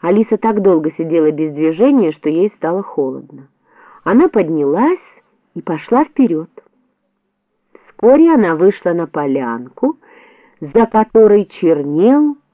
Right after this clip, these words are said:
лес. Он был гораздо мрачнее того, откуда она вышла,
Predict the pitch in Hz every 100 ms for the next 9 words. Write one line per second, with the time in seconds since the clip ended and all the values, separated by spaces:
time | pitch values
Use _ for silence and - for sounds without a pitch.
0 | _ _ 160 170 175 147 - _ _ _
1 | _ - - - 175 190 180 175 180 175
2 | 233 233 285 311 320 - 285 277 202 170
3 | 170 156 233 311 - - - 175 - 214
4 | 196 190 202 202 202 165 - 120